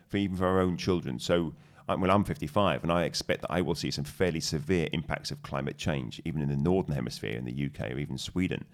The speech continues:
during my lifetime. And I'm seeing some of the early s-, early signs of that now. But poorer people elsewhere in the world are suffering significantly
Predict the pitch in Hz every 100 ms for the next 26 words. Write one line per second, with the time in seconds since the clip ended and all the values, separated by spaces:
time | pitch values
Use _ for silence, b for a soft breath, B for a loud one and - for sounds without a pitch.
0 | b b b - 90 67 65 69 78 -
1 | - 50 52 65 - 73 65 60 76 82
2 | 71 - - 76 82 73 - 53 62 60
3 | 57 80 60 - - - 110 98 76 60
4 | 67 - 92 78 67 62 67 67 80 69
5 | 65 - 73 76 71 - 57 -